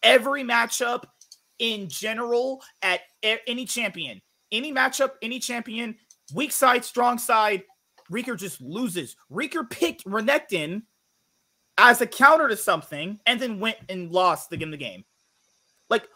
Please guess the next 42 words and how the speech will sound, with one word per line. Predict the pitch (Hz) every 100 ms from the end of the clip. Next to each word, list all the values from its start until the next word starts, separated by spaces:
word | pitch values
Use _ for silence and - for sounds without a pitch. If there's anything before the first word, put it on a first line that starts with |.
| -
what | 226
can | - 330
they | 339
do? | 220 466 208 127 - - -
And, | 226 -
and | 226
we'll, | 214 262
and | 226 220
guys, | 185 135
don't | 202
worry. | 170
We'll | 117 175
watch | 190 185
the |
video | 175 180
with, | 170 165 147
with | 156
Mac | 156 156 -
talking | - 147 156
about | 143 127
why | 139
they | 143
kind | 139 139 131
of |
failed. | - 131 131 127 _ _
But | 196 190 - _ _ _ _
the | 220
thing | 214 302
here, | 240 233 226 214 - _ _ _ _ _ _ _ _ 151
they | 180 233
try | - 277
to | 311
go | 262
with | 262 247
this | 233 -
rookie | 135 180 220 208
approach | 196 - 185 190
again | 156 170 160 156 165
of, | 170 -
"Oh, | 262 247
we'll | 214 277
just | 226 294 269